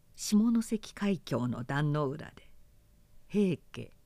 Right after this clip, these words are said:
すなわち平族と、源氏、すなわち源族との間の長い争いの最後の戦闘が戦われた。この壇ノ浦で平家は、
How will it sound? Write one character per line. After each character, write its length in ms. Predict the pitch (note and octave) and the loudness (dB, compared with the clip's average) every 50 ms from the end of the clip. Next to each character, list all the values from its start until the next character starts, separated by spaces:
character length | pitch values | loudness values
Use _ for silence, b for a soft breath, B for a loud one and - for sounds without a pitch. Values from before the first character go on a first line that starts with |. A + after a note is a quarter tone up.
| - - - - - - _ | -20 -20 -20 -20 -20 -20 _
す 200 | - - - F#3 | -18 -4 0 0
な 180 | F3+ E3+ D#3+ C3+ | 2 2 0 -2
わ 140 | A2+ - - - | -4 -6 -10 -14
ち 260 | - - - - - - - - - - - - - | -18 -18 -18 -18 -18 -20 -20 -20 -20 -20 -20 -14 -6
平 360 | G3 G#3+ G#3+ A3 G#3 G3+ F#3 | -2 0 2 2 2 2 0
族 300 | C3+ D3 - - - - | 0 -4 -6 -8 -14 -18
と、 260 | - - - - - - - - - - - - - - | -16 -16 -16 -18 -18 -20 -20 -20 -20 -20 -20 -20 -12 -2
源 420 | D#3+ E3+ G3 G#3 G3 F#3 F3+ E3+ | 4 4 6 6 6 4 2 0
氏、 160 | D#3 D#3+ - - - - - - _ - | -2 -6 -10 -12 -16 -20 -20 -20 _ -20
す 240 | - - - - D#3+ | -16 -12 -2 0 2
な 160 | D3 D3 C3+ | 2 4 2
わ 140 | A#2 A#2 - - | 0 -2 -8 -14
ち 260 | - - - G2+ - b b b b b b b b b b b b b b - | -16 -12 -10 -10 -12 b b b b b b b b b b b b b b 2
源 580 | F#3+ G3 G3+ A3 G#3+ G#3+ A3 A3 G#3+ A#3 A3 | 4 6 6 6 6 6 4 4 4 2 2
族 260 | D3 D#3 D3 - - | 2 2 -2 -2 -4
と 140 | - D#3 D3+ | -2 0 2
の 160 | D3+ D3+ D3 | 2 4 4
間 320 | C#3+ D3+ D3+ C#3+ B2+ D3 C#3 | 4 4 2 2 0 -2 -4
の 240 | C#3 C#3+ C#3 C#3 - - _ - - - - - - - - - - | -4 -6 -8 -10 -12 -18 _ -20 -20 -20 -20 -20 -20 -20 -20 -16 -4
長 380 | - F3+ F3 F3+ F3 F#3+ G#3 G3+ | 0 0 2 2 4 4 4 4
い 180 | F3+ E3 C3+ - - | 2 0 -2 -4 -4
争 480 | - D3+ F3 G3 G#3 - - - F#3+ F#3 | -2 -2 0 0 -2 -2 -2 0 2 2
い 100 | F#3+ F#3+ | 4 4
の 140 | F#3 F#3 F3+ | 4 2 0
最 320 | - - - A#3+ C4 A#3 | -2 -4 -4 0 2 2
後 160 | F3+ C#3 C3+ | 2 2 2
の 140 | C3 A#2+ B2 | 0 -2 -4
戦 280 | - - D3+ D#3 D3+ B2+ - | -6 -4 -2 -2 -2 -2 -2
闘 180 | D3+ C#3+ C#3 | -2 0 0
が 120 | C3+ C3 C3+ B2+ | 0 0 -2 -4
戦 480 | - - C#3 - C#3 - - C3 B2+ | -6 -8 -8 -8 -8 -6 -2 -2 -2
わ 140 | B2 A#2+ A2+ | -2 -2 -6
れ 140 | - - - - | -10 -12 -18 -20
た。 100 | - - - - - - _ - - - - - - - - - - - - - - - - - - - - | -20 -20 -20 -20 -20 -20 _ -20 -20 -20 -20 -20 -20 -20 -20 -20 -20 -20 -20 -20 -20 -20 -20 -20 -20 -20 -6
こ 120 | - B3 B3+ | 2 4 6
の 180 | A#3+ A#3+ A#3+ | 6 6 6
壇 300 | G3+ F#3+ G#3 A#3 B3+ B3+ | 6 4 2 4 4 4
ノ 140 | A#3+ B3 A3+ | 4 4 4
浦 240 | F#3+ D#3 C#3 - E3 | 4 2 0 0 -4
で 180 | - C3 A2 | -6 -6 -6
平 300 | A2 - - E3 D#3 C#3 | -8 -6 -2 0 0 0
家 240 | - - - G#2+ G#2+ | 0 -4 -10 -12 -12
は、 180 | F#2+ - - | -12 -12 -14